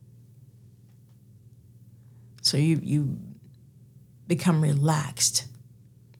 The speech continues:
but not so high, so to speak. However, it's crucial to approach cannabis use mindfully, <laughs> no pun intended, of course,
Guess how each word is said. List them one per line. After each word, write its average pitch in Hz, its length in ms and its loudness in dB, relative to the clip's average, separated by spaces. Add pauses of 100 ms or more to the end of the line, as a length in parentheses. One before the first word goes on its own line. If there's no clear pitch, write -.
(480)
but 170 240 2 (480)
not 175 400 4
so 135 220 2
high, - 720 -2 (260)
so - 220 0
to - 100 -2
speak. - 340 -6 (3250)
However, 190 460 6
it's - 280 2
crucial 220 420 2
to - 240 0
approach 131 520 0
cannabis 156 520 4 (680)
use 143 320 2
mindfully, 185 1120 4 (160)
<laughs> - 160 0
no 131 260 2
pun 131 220 -2
intended, - 480 -4
of - 140 -12
course, - 440 -4